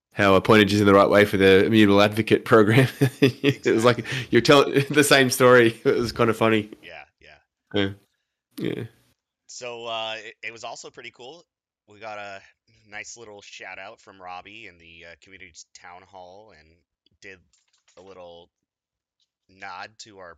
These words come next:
Speaker 2: podcast. So thank you, Robbie, for, uh, hopefully listening and getting some good insights on I M X and GameStop.
Speaker 1: Yeah, I was listening to that live and, um,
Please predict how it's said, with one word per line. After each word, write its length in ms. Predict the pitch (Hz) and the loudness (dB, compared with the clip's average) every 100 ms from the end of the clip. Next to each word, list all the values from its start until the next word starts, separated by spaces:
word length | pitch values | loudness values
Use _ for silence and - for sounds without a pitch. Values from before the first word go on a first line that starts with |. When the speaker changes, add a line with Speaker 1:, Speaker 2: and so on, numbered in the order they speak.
| - | -20
Speaker 2:
podcast. 500 | 95 92 107 101 139 | -20 -20 -20 -20 -20
So 240 | - 90 87 101 | -20 -20 _ -20
thank 240 | 92 92 | -20 _
you, 180 | 101 98 | _ _
Robbie, 400 | 95 92 95 135 | -20 -20 -20 -20
for, 380 | 135 90 87 82 | _ _ -20 -20
uh, 240 | 85 85 87 85 _ _ _ _ | -20 -20 -20 _ _ _ _ _
hopefully 340 | 120 - 113 | -20 -20 -20
listening 500 | 101 107 101 107 117 | -20 -20 -20 -20 -20
and 160 | 92 85 87 _ _ _ _ _ _ | -20 -20 _ _ _ _ _ _ _
getting 200 | 98 92 | -20 -20
some 180 | - _ | -20 _
good 140 | 85 | -20
insights 460 | 85 80 80 78 _ | -20 -20 -20 _ _
on 100 | 82 78 76 _ _ _ _ | _ _ _ _ _ _ _
I 120 | 76 76 | -20 -20
M 80 | 76 | _
X 200 | 76 _ | _ _
and 80 | 82 | _
GameStop. 420 | 52 71 62 60 _ _ _ _ _ _ _ _ _ _ _ _ | _ _ _ _ _ _ _ _ _ _ _ _ _ _ _ _
Speaker 1:
Yeah, 300 | 123 165 139 110 | -2 -2 -2 -8
I 120 | - | -8
was 100 | 135 | -6
listening 220 | 135 135 | -4 -6
to 80 | 110 | -2
that 160 | 107 76 | -2 0
live 320 | 110 139 123 | 2 2 2
and, 260 | 110 101 98 - | -4 -8 -14 -14
um, 500 | 107 104 104 101 98 | -10 -8 -6 -8 -12